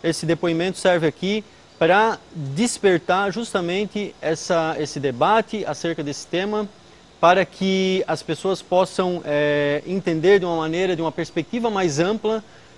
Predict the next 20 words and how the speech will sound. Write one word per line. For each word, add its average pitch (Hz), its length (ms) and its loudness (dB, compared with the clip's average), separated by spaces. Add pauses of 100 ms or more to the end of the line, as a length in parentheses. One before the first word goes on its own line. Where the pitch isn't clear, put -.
(140)
é, 160 720 4
esse, 170 600 0
esse 160 200 -2
fenômeno 196 640 2
e 175 40 -2
não 202 160 -2
simplesmente, 175 920 -4 (320)
é, 147 340 0
ficarem 170 420 2
presos, 170 680 2 (280)
né, 143 280 -2
se - 160 -6
existe 220 420 0
ou 175 60 -2
se - 80 -4
não 175 100 -2
existe 175 300 -2
o - 20 0
aquecimento 160 480 -4
global 131 400 4